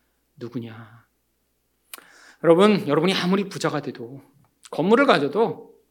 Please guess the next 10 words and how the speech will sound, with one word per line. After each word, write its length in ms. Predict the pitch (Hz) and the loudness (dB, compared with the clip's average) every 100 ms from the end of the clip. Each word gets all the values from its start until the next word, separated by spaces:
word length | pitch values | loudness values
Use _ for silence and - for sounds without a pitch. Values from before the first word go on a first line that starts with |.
| _ _ _ - | _ _ _ 0
여러분이 720 | 165 175 180 180 180 160 113 | 2 4 4 4 2 0 0
예수를 480 | 139 185 185 214 220 | 6 8 6 2 2
믿는 380 | 202 196 190 160 | 2 2 0 -2
믿음이 320 | 143 165 165 | -2 -2 -4
없으면 460 | 131 - 143 160 | -6 -8 -8 -8
여러분, 260 | 143 123 131 | -12 -12 -14
세상을 360 | - 160 165 135 | -14 -14 -14 -14
이길 160 | 139 | -18
수 140 | 127 139 | -18 -20
없습니다. 560 | - - 143 151 _ | -20 -20 -20 -20 _